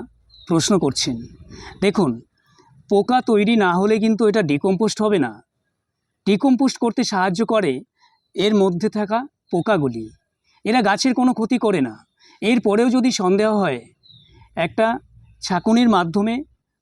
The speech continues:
তরলটা ছেঁকে নেবেন, ছেঁকে নিয়ে গাছে দেবেন। তার সাথে আরেকটা প্রশ্ন, তরল ব্যবহার করবার পর, অর্থাৎ এই মিক্সড তরল ব্যবহার করবার পরে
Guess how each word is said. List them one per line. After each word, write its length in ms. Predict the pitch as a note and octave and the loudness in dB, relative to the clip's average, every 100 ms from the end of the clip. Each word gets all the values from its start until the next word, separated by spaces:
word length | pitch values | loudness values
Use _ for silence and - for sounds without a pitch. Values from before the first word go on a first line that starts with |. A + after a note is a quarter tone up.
| - | -4
তরলটা 340 | F3 G3 A3+ | -2 0 0
ছেঁকে 320 | - F3+ G3 | -2 -2 0
নেবেন, 300 | E3 B2 A#2 A2+ - _ _ - | -2 -2 -8 -14 -18 _ _ -6
ছেঁকে 300 | G3 F3 G#3+ | -2 2 2
নিয়ে 180 | A3+ A#3 | 4 4
গাছে 280 | D3+ C3+ D3 | 0 0 -2
দেবেন। 300 | B2+ A#2 A#2 A#2+ _ _ - - | -4 -6 -10 -14 _ _ -12 0
তার 200 | F#3 A#3+ | 2 2
সাথে 280 | - B3+ C4 | 0 0 0
আরেকটা 340 | F#3+ A3+ - | 0 -2 -2
প্রশ্ন, 320 | A3+ B3 - G#3 B2 - _ _ - _ - | -2 -4 -2 -4 -4 -8 _ _ -20 _ -4
তরল 300 | G3+ A#3+ C4+ | 0 2 2
ব্যবহার 400 | G#3+ F#3 A3+ A#3 | 2 0 0 0
করবার 360 | A3 G3+ G#3 - | 0 0 2 0
পর, 180 | A3+ E3 | -2 -4
অর্থাৎ 300 | F3 F#3 A3 G#3+ _ - - _ - | -4 -4 -4 -6 _ -20 -20 _ -6
এই 160 | F3+ F#3 | -2 0
মিক্সড 360 | F#3 A3 - - | 2 0 -2 -4
তরল 280 | F#3 G#3 G#3 | -2 0 0
ব্যবহার 360 | E3+ F#3 G3+ | -2 -2 -4
করবার 360 | G3+ F3+ F#3 G#3+ | -4 -4 -2 -2
পরে 280 | G#3+ F#3 D#3+ | -2 -2 -2